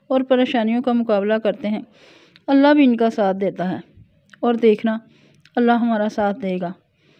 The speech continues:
आहिस्ता आहिस्ता सब ठीक हो जाएगा। क्या ठीक होगा मामा? मुझे लगता है कि मेरा दिल धड़कता है,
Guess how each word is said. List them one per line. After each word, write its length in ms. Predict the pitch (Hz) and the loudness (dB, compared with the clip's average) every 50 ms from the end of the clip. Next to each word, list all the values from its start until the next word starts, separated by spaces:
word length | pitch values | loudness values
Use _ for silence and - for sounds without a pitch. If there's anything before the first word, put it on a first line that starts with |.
| _ _ _ _ _ _ 330 | _ _ _ _ _ _ 0
आहिस्ता 360 | 285 294 294 - - - 302 | 2 2 2 2 0 0 0
आहिस्ता 260 | 294 254 - - 277 | 0 0 0 0 0
सब 200 | 277 - 277 269 285 330 | 2 2 0 0 0 0
ठीक 200 | 269 233 208 214 | -2 -2 0 -2
हो 100 | 208 190 | -4 -4
जाएगा। 360 | 180 180 175 170 175 185 190 - _ _ _ _ _ _ _ _ _ _ _ _ _ _ _ _ _ _ _ | -4 -4 -6 -6 -6 -8 -10 -12 _ _ _ _ _ _ _ _ _ _ _ _ _ _ _ _ _ _ _
क्या 200 | - 277 277 285 | 2 2 4 4
ठीक 280 | 277 - 262 233 220 - | 2 0 -2 -4 -4 -2
होगा 260 | - 208 190 190 190 | -2 -2 -2 -2 -2
मामा? 400 | 190 185 185 180 180 180 - - - - - - - _ _ _ _ _ _ _ _ _ - | -4 -4 -4 -6 -6 -8 -10 -12 -14 -16 -18 -18 -20 _ _ _ _ _ _ _ _ _ -2
मुझे 360 | 233 226 233 233 240 240 262 254 | 0 2 2 4 4 4 4 4
लगता 340 | 247 226 214 220 - 240 | 4 2 0 0 0 0
है 100 | 254 254 | 0 0
कि 60 | 240 247 | 0 0
मेरा 240 | 233 220 220 220 | 0 0 0 -2
दिल 240 | 220 208 226 226 226 | -2 -2 -2 -2 -2
धड़कता 440 | 220 233 226 208 196 202 - 202 208 | 0 0 0 0 -2 -2 -2 -2 0
है, 160 | 214 214 - | 0 -2 -4